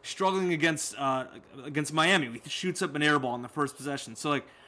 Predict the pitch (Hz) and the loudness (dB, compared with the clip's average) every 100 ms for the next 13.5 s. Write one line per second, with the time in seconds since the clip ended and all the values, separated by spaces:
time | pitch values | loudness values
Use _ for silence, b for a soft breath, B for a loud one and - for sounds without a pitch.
0 | B B B - 240 196 - 220 226 233 | B B B -2 2 2 2 2 4 4
1 | 196 220 190 226 170 131 165 175 - 165 | 2 2 2 2 0 -2 -2 -4 -4 -6
2 | 151 208 180 156 135 - 123 - 208 180 | 2 2 2 2 0 -2 -6 -4 -2 -2
3 | - 160 151 - 135 135 135 117 147 - | -2 2 2 0 -4 -4 -6 -6 -10 -2
4 | 165 170 151 156 165 165 156 151 151 151 | 0 2 0 0 2 2 2 0 -4 -4
5 | 143 143 - - B B B - 147 151 | -2 -2 -2 -12 B B B 2 6 6
6 | 151 135 - - 180 175 139 - 170 165 | 4 0 -10 -4 -2 0 -2 0 2 2
7 | 156 - 160 165 160 131 - B B B | 2 0 0 4 4 2 -2 B B B
8 | - 127 226 165 233 214 214 202 151 131 | -8 -2 0 0 0 0 2 2 2 0
9 | 165 254 180 202 208 - - 254 240 - | 0 -2 0 0 0 -8 -8 -2 -2 0
10 | 196 180 135 123 131 151 127 - 123 123 | -2 0 -2 0 0 0 -2 -4 -2 -2
11 | 120 123 127 127 127 127 123 123 131 127 | -4 -6 -6 -6 -6 -6 -6 -4 -4 -4
12 | 127 127 - 135 131 135 131 123 123 - | -6 -10 -8 -8 -6 -4 -4 -4 -6 -6
13 | 135 131 131 131 131 | -4 0 0 0 -6